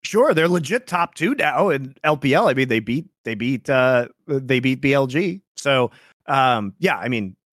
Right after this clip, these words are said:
I, I don't think that, I think this is definitely, I, I would say, an overperformance, but we still expected them to be an elite team. They, they, they accidentally kind of got pretty far before losing to O M G in, in spring playoffs, um, in spite of having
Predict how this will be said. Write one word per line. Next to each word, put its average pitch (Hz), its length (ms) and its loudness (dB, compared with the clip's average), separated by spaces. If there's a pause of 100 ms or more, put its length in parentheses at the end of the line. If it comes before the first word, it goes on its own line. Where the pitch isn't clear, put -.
(100)
I, 147 220 0
I 147 100 0
don't 143 220 0
think 123 300 -4
that, 107 320 0
I 156 80 2
think 175 160 -2
this 160 160 -4
is 131 160 -4
definitely, 117 880 -2 (1200)
I, 135 160 -2
I 143 100 0
would 139 120 -2
say, 123 140 0
an 120 160 -2
overperformance, 165 920 -2
but 196 160 2
we 277 140 -4
still 294 240 -4
expected 147 480 -2
them 113 180 0
to 113 80 -6
be 127 160 -2
an 110 80 -2
elite 104 280 -4
team. 143 200 -2
They, 123 140 0
they, 127 400 -2 (100)
they 143 180 -2
accidentally 143 640 -4
kind 113 220 -2
of 107 80 -4
got 117 220 -2
pretty 117 200 -6
far 131 300 0
before 113 380 -6
losing 110 340 -4
to 107 140 -6
O 120 120 -2
M 104 120 -4
G 107 240 -4
in, 98 280 -6
in 107 200 -6
spring 107 320 -6
playoffs, 113 580 -4 (380)
um, 117 300 -2
in 151 100 -4
spite 143 240 0
of 131 60 -2
having 113 380 -4